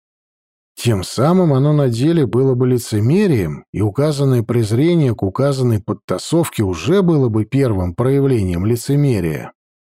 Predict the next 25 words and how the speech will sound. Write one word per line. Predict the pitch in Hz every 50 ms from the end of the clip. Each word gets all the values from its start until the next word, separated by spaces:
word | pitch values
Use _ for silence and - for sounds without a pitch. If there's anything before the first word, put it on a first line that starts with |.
| _ _ _ _ _ _ _ _ _ _ _ _ - -
Ц. | - - 151 131 90 76 - - _ _ _ _ _ -
Совесть, | - - - - - 165 185 185 180 180 170 - - - - - _ _ _ _
прекрасная | - 110 117 117 - 175 190 180 - - 131 110 98
душа, | 87 92 90 - - - 151 175 180 175 170 - -
зло | 113 110 107 110 113 123 151 170 180 175 160 - _ _
и | 180 196
его | 202 170 127 101 82 - 110 113
прощение. | 107 - 104 104 101 - - - - 92 95 87 82 80 73 - - - - - _ _ _ _ _ _ _ _ _ _ _ _ _ _ _ _ _ _ _ -
Антиномия | - 87 82 - - - 98 113 139 170 175 170 170 165 156 147
морального | 131 104 104 104 101 113 127 151 147 143 131 123 113 107 101 98
мировоззрения, | 95 95 98 95 98 98 95 98 95 87 87 90 113 127 160 165 151 131 101 87 76
состоящая | - - 85 - - - - 95 113 131 143 123 - - - 78 71
в | 69 -
том, | - - 71 71 - -
что | - - - - 78
моральное | 80 78 82 98 117 127 123 120 113 107
сознание | 101 - - 101 98 90 98 113 120 120 120 113 104 95
существует | 85 - - 87 - - - 85 80 - - - 101 131 139 120 90 - -
и | 80 73
что | - - - 95
никакого | 104 107 98 - 113 101 - - 131 127 120 113
морального | 104 104 101 104 110 117 117 110 104 101 98 92
сознания | 87 - - 92 92 90 90 104 107 107 101 95 90 87 82 80
не | 80 85 104 131 143
существует, | 131 - 110 95 - - - 101 95 - - - 98 95 95 92 87 82 - - -